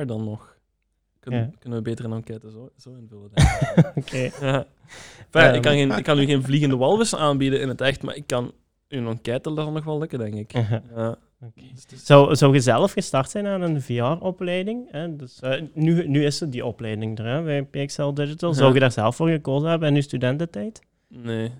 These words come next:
Speaker 2: Nee. Oké, ja, maar waarom dan? Waarom dan nee?
Speaker 1: <laughs> Ja, ik denk
Speaker 2: Dat
Speaker 1: dat
Speaker 2: wil
Speaker 1: dat
Speaker 2: ik wel
Speaker 1: wat de,
Speaker 2: weten.
Speaker 1: ja, omdat ik denk dat het nog altijd nog wat een niche is, toch?
Speaker 2: Ja.
Speaker 1: Eh, ja,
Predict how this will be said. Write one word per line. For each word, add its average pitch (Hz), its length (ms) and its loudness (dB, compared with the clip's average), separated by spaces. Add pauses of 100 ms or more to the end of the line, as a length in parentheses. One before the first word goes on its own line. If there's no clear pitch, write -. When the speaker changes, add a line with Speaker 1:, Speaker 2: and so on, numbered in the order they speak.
(480)
Speaker 2:
Nee. 135 220 6 (240)
Oké, 147 160 -2
ja, 165 160 10
maar 175 160 10
waarom 135 380 8
dan? 120 240 4
Waarom 143 280 8
dan 120 220 8
nee? 135 260 4
Speaker 1:
<laughs> - 80 -6 (460)
Ja, 143 480 6
ik 143 180 -4
denk - 20 0
Speaker 2:
Dat 143 80 4
Speaker 1:
dat 151 100 2
Speaker 2:
wil 165 100 6
Speaker 1:
dat 185 80 6
Speaker 2:
ik 151 60 4
wel - 0 -
Speaker 1:
wat 180 100 6
de, 175 60 4
Speaker 2:
weten. 143 380 0
Speaker 1:
ja, 156 300 4
omdat 143 180 -2
ik 131 80 -4
denk 139 160 0
dat 156 100 -2
het 143 80 -4
nog 127 60 -2
altijd 127 180 -6
nog 127 100 -6
wat 113 100 -8
een 110 100 -8
niche 107 240 -10
is, - 180 -18
toch? - 320 -20 (200)
Speaker 2:
Ja. 107 540 -4
Speaker 1:
Eh, 107 60 -8 (580)
ja, 127 420 -2